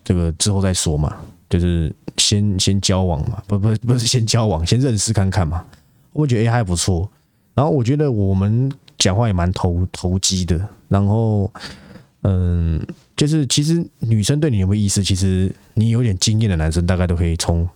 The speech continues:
对谈之中感觉得出来，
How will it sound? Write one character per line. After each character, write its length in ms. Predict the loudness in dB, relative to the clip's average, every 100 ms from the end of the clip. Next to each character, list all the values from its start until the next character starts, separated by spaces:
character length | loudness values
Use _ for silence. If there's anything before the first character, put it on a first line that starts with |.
| _ -4
对 240 | -2 -2
谈 260 | -2 -2 0
之 160 | 0
中 280 | 0 -2 -4 -8 _ _ _ _ _ _ -6
感 180 | -4 0
觉 100 | 0
得 100 | -2
出 180 | -2 -4
来， 180 | -4